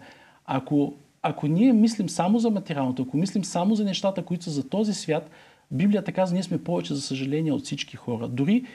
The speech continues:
дори да сме християни, ако ние мислим само за ежедневието си, за храната си, за успеха си,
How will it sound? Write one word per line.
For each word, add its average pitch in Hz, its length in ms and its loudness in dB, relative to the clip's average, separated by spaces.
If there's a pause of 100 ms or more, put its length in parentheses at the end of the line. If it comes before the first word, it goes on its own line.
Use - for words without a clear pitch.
(140)
дори 175 220 4
да 240 80 4
сме 214 180 2
християни, 165 800 0
ако 156 220 -4
ние 202 160 4
мислим 196 300 2
само 196 280 0
за 196 100 0
ежедневието 160 560 0
си, 135 60 -8
за 139 100 -2
храната 156 480 -2
си, 131 120 -6
за 135 120 -2
успеха 175 420 -4
си, 120 160 -6